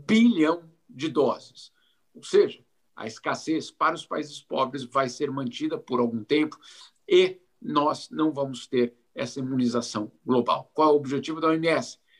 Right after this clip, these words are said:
É de ter que em cada país, em cada país, dez por cento da população vacinadas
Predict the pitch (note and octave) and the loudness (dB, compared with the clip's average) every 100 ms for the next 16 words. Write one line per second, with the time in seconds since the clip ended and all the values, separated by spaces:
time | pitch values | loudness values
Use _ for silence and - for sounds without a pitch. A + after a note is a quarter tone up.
0 | _ _ - B2 A#2 B2 - E3+ D#3 - | _ _ -4 -2 -2 -6 -4 0 0 -2
1 | _ _ _ _ - C#3+ C#3+ _ A#2 - | _ _ _ _ -12 -12 -12 _ -18 -16
2 | - C3+ A#2+ - G3+ A3 G3 D#3 B2+ D3+ | -8 -4 -2 2 2 4 2 2 4 2
3 | D#3+ - _ A2+ A#2+ D3+ E3+ B2+ C3 C#3 | 0 -10 _ -8 0 0 0 -2 -6 -8
4 | C3+ A#2+ F3+ G#3 - - D#3 E3 D3+ - | -12 0 0 0 -4 -14 -12 -12 -12 -4
5 | - D#3 D3+ D3+ C3+ D3+ D3 C3+ C#3+ C3 | -4 -4 -4 -4 -2 -4 -4 -4 -4 -4
6 | C3 C3+ | -4 -6